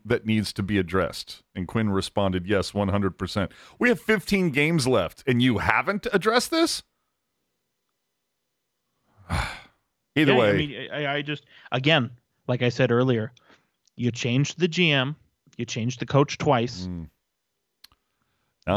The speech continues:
Speaker 2: It
Speaker 1: I
Speaker 2: se-,
Speaker 1: feel
Speaker 2: it
Speaker 1: you.
Speaker 2: seems like, it seems like there's one more step. <laughs>
Speaker 1: <laughs> Well, and, uh, funny you should say that because, uh, the one thing that everybody was kind of popping off about that we're watching the, uh, television broadcast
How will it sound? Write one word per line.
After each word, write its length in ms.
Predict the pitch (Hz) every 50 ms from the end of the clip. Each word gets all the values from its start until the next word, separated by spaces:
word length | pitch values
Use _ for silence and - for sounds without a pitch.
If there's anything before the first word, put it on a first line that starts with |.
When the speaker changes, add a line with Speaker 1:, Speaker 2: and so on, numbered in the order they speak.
| 107 110
Speaker 2:
It 120 | 127 131 135
Speaker 1:
I 60 | 95
Speaker 2:
se-, 140 | 113 - 165
Speaker 1:
feel 100 | 165 165
Speaker 2:
it 40 | 98
Speaker 1:
you. 60 | 92 -
Speaker 2:
seems 260 | - 175 175 170 147
like, 140 | 165 156 131
it 60 | 131
seems 200 | - 170 175 165
like 120 | 170 156
there's 220 | 147 160 147 139 156
one 200 | 143 147 156 156
more 200 | 156 156 151 143
step. 340 | - - 185 165 - - - -
<laughs> 60 | _ _ _ _ - - - -
Speaker 1:
<laughs> 440 | 294 254 156 - - - 151 165 - - _ _ - - - - - _ _
Well, 400 | - 113 123 127 135 143 143 - -
and, 340 | 120 117 117 113 113 110
uh, 240 | 113 110 107 104 101
funny 240 | 73 - 160 170 185
you 80 | 180 170
should 220 | - 156 139 117
say 200 | - - 160 165
that 220 | 156 139 127 120 -
because, 520 | - 123 101 - 123 113 110 107 98 90
uh, 200 | 107 110 107 104 98
the 100 | 101 110
one 240 | 110 135 190 262
thing 240 | - - 180 175 170
that 140 | 160 151 -
everybody 380 | 113 123 139 165 156 165 165 160
was 120 | 143 -
kind 180 | - 143 135 127
of 80 | 110
popping 340 | - 123 117 123 - - 110
off 200 | 107 113 127 -
about 280 | 139 127 139 139 147 147
that 60 | 131 95
we're 100 | 101 110
watching 420 | 104 107 113 117 113 - 117 110
the, 300 | 98 98 95 92 90 90
uh, 200 | 90 90 87 85
television 480 | 80 - - 123 143 147 156 147 156 147
broadcast 540 | 135 147 151 151 151 - 160 170 180 -